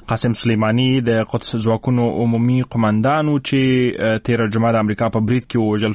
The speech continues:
شو. د هغه د جنازې په مراسمو کې هم شپږ پنځوس کسان د ټیل ماټیل په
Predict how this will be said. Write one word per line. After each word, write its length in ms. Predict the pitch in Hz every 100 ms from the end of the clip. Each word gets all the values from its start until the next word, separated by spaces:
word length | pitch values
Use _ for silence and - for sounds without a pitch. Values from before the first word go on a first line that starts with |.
| -
شو. 100 | 113 -
د 100 | 123 127
هغه 220 | 147 180
د 60 | 170
جنازې 380 | 139 127 117 151
په 60 | 127
مراسمو 420 | 120 107 139 123
کې 100 | 120
هم 220 | 123 123 - -
شپږ 180 | 180 -
پنځوس 260 | 120 110 110
کسان 380 | 117 - 127 123
د 120 | 107
ټیل 120 | 110 107
ماټیل 240 | 104 127
په 100 | 117